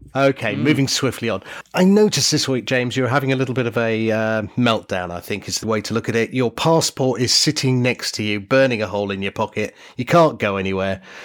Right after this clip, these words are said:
Speaker 1: So you've decided to write about the rest of the world instead. Now, <laughs> you started off by writing that the number of U S Latino podcast listeners has soared. Why is it soared, James? Let's start off with that.
Speaker 2: So this is U S Latino podcast listeners,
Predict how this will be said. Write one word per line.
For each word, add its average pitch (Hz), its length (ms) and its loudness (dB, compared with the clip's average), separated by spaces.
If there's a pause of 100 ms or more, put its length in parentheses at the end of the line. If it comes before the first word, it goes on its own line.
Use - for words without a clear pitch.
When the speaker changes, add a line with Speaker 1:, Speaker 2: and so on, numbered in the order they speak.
(160)
Speaker 1:
So - 140 -2
you've 110 120 0
decided 110 340 0
to 110 80 0
write 110 280 0
about 101 180 -2
the 101 80 -6
rest 98 260 -4
of 101 120 -2
the 92 40 -2
world 92 220 -2
instead. 87 480 -4 (720)
Now, 104 240 2 (400)
<laughs> - 120 2
you 147 120 4
started 160 420 2
off 131 220 0
by 113 140 0
writing 110 400 -2
that 107 160 0
the 113 80 0
number 123 400 4
of 107 100 -4
U 120 240 0
S 107 180 -4
Latino 107 600 -4
podcast 107 520 -4
listeners 98 520 -2 (260)
has 110 160 -4
soared. 92 500 -4
Why 120 380 4
is 147 240 4
it 135 140 0
soared, 135 400 -2
James? 135 320 -2
Let's 123 160 -2
start 120 200 -2
off 110 140 -4
with 104 100 -4
that. 90 240 -4
Speaker 2:
So - 160 2
this 208 160 2
is 170 160 2
U 214 220 4
S 190 220 0
Latino 143 440 0
podcast 135 520 -2
listeners, 175 480 0